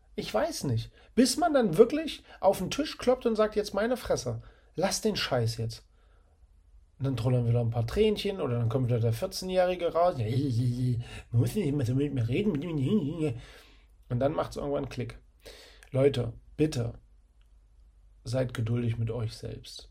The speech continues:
Ihr habt es verdient. Ihr habt es verdient, euch selbst Zeit zu geben und einen Schritt nach den anderen zu machen.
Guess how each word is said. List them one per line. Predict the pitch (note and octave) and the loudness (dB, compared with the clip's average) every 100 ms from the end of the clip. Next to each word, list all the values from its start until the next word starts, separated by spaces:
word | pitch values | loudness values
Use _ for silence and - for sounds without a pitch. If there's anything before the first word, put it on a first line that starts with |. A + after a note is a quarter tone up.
| - | -4
Ihr | E3+ | -2
habt | C#3 B2 | -2 -6
es | - | -6
verdient. | B2 A2 A#2+ A#2 A#2 - | -4 -2 -2 -4 -8 -10
Ihr | - | -6
habt | B2 A#2+ | -6 -4
es | C#3 | -8
verdient, | - A#2 A#2 C#3+ E3+ E3+ - - | -6 -6 -4 -6 -6 -12 -14 -6
euch | A#2 A2+ | -4 -4
selbst | - C#3 C#3+ D3 D3 D3 - - | -4 -2 2 4 2 0 -10 -8
Zeit | - C#3 C#3 - | -4 0 -2 -4
zu | - | -8
geben | A#2+ B2+ B2+ A#2+ | -4 -2 -2 -4
und | A#2 | -4
einen | A#2 C3 C3 | -4 -2 -4
Schritt | A#2 B2 A#2 | -6 -6 -4
nach | A2+ | -4
den | A2+ A#2+ | -4 -6
anderen | A2 A2+ A#2 | -4 -2 -2
zu | A#2 | -6
machen. | A2+ A2 A2+ | -8 -8 -10